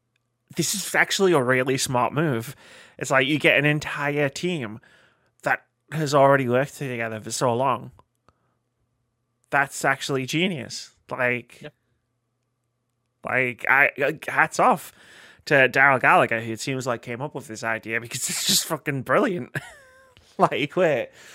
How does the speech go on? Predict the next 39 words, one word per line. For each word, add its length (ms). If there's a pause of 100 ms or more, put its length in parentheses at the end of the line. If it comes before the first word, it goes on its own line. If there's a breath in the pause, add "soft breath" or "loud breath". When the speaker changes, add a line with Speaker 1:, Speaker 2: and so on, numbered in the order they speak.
(280 loud breath)
Speaker 1:
well, 120
we 100
could, 320
like, 180
spend 420
months 320
and 80
months 280
and 100
months 240
hiring 480
and, 180 (640 loud breath)
and 300
bedding 360
in 440 (240 soft breath)
lots 280
of 100
developers, 880 (400)
or 100
we 120
could 160
just 160
take 160
a 40
shortcut. 560 (320)
I 120
know 220
some 200
guys. 560 (720)
They're 180
all 200
one 180
team. 400 (800)
They're 160
really 260
good 160
at 100
their 100
jobs. 580